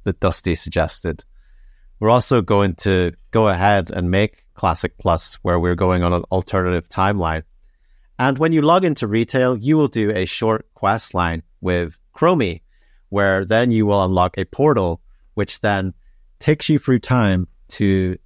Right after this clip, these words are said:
the end game of Classic Plus, or just before, you know, the, the, the end of Classic, where you will start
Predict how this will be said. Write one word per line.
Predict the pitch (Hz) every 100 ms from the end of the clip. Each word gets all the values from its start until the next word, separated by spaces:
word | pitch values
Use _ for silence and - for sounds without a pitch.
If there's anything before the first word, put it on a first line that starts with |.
| -
the | 95 107
end | 113 139 123
game | 107 92
of | 90 -
Classic | 90 87 - -
Plus, | 90 85 -
or | 101
just | 135 135 -
before, | 107 113 107 95 92 - -
you | 104
know, | 95
the, | 87 -
the, | - -
the | 117
end | 113 113 -
of |
Classic, | - 110 107 92
where | 101
you | 98 107
will | 101
start | 95 - 104 104